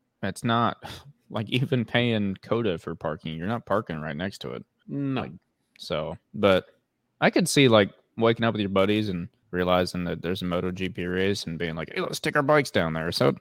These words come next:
Speaker 1: yeah, no, I'm, I, I am curious on the, uh, statistic there, seeing how many people would buy a day of and not. And then that would be kinda interesting to see how that affects weather. But also, I don't know if there's any way to figure that out, unless we just went to England and did a,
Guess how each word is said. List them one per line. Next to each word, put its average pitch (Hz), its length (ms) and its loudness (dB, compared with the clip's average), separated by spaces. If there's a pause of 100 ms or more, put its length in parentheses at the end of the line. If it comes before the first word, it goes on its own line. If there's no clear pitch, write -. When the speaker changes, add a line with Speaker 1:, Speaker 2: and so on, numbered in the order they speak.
(360)
Speaker 1:
yeah, 127 140 8
no, 135 160 6
I'm, 143 140 8
I, 147 260 2
I 156 120 4
am 170 100 2
curious 151 380 4
on 120 140 2
the, 104 220 2
uh, 92 220 2 (260)
statistic 117 760 -2
there, 82 260 -6 (200)
seeing 90 200 -6
how 95 80 0
many 92 160 0
people 87 380 -4
would 92 180 -4
buy 85 180 0
a 87 40 -4
day 85 240 -2
of 87 240 -2
and 78 120 -8
not. 85 260 -6 (140)
And 117 200 4
then 107 480 2 (160)
that 110 180 0
would 110 180 -2
be 104 80 0
kinda 98 220 -4
interesting 95 460 -6
to 87 40 -8
see - 180 -6
how 92 80 -4
that 90 160 -6
affects - 360 -10
weather. 87 360 -4 (200)
But 110 160 10
also, 104 480 6 (260)
I 113 80 8
don't 110 100 6
know 107 100 6
if 101 60 0
there's 104 180 0
any 104 120 0
way 98 140 4
to 90 60 -2
figure 92 220 -2
that 92 180 4
out, 90 240 0 (120)
unless 101 200 -4
we 95 80 -2
just 87 220 -6 (100)
went 95 260 -4
to 73 100 -4
England 90 480 -4
and 82 180 -6
did 85 200 -4
a, 85 340 -4